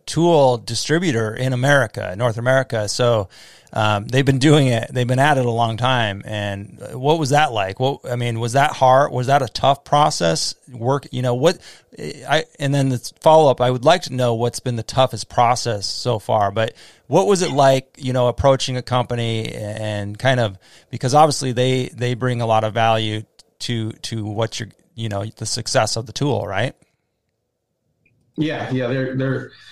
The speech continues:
Speaker 2: well, we're still moving forward, so we'll see how everything goes down the road, you know, but, um, I think,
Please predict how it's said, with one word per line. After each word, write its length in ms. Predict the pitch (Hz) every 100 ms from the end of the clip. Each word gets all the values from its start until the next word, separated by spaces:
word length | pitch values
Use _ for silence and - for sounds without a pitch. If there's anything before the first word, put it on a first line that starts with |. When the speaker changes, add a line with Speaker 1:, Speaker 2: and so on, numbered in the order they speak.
| - -
Speaker 2:
well, 280 | 135 135 131
we're 180 | 151
still 240 | 160 160 151
moving 220 | 156 135
forward, 260 | 156 151 135
so 160 | 123
we'll 100 | 131
see 280 | 127 156 139
how 180 | 135 127
everything 300 | 135 131 117
goes 280 | 127 139 135
down 200 | 135 120
the 60 |
road, 240 | 113 143 160
you 60 |
know, 140 | 160 143
but, 300 | 131 - - _ _ 135
um, 280 | 123 110
I 140 | 117 123
think, 400 | 160 143 -